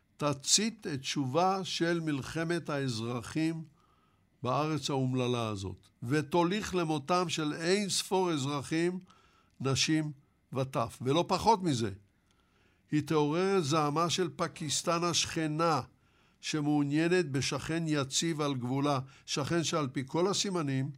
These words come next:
מסתפק בהחלט בשליטה בארצו שלו. תגובותיה של פקיסטן הגרעינית, שימו לב, היא גרעינית,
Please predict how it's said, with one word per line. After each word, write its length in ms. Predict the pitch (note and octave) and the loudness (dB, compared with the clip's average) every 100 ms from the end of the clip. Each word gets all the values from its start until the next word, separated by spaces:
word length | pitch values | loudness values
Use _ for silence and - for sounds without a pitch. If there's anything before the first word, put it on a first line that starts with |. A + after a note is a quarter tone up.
| - - - - | -16 -20 -20 -6
מסתפק 520 | C#3 C3+ D#3 C#3 F3 D#3+ | -2 0 -2 -2 -2 0
בהחלט 460 | E3+ C3+ D3+ E3+ D3 | -2 -2 -2 -2 -2
בשליטה 540 | C3 - B2+ B2+ E3 | -6 -2 -4 -2 -2
בארצו 500 | D#3 D3 C3 D#3 D3+ | 0 0 -2 -4 -4
שלו. 360 | - C#3 A#2+ - _ _ _ _ _ _ _ _ _ _ _ - | -2 -2 -2 -4 _ _ _ _ _ _ _ _ _ _ _ -6
תגובותיה 580 | A#2+ D3 D3 D3+ F#3 | 0 2 2 2 2
של 160 | D#3 E3 C3+ | 2 0 -2
פקיסטן 540 | C#3 C#3 - F3+ F3 | -4 -4 -2 2 2
הגרעינית, 1040 | C#3+ C3 C3 C3 B2+ A2+ D3 A#3+ C4 E3 | 4 4 2 2 -2 0 2 2 0 -2
שימו 400 | - D3 D3 E3+ | -4 -4 -2 0
לב, 220 | D3+ F#3+ F3+ | 2 2 0
היא 120 | B2 | 0
גרעינית, 760 | A#2+ A#2+ B2 G3 A#3 F3 - | -2 -2 -2 0 0 -2 -4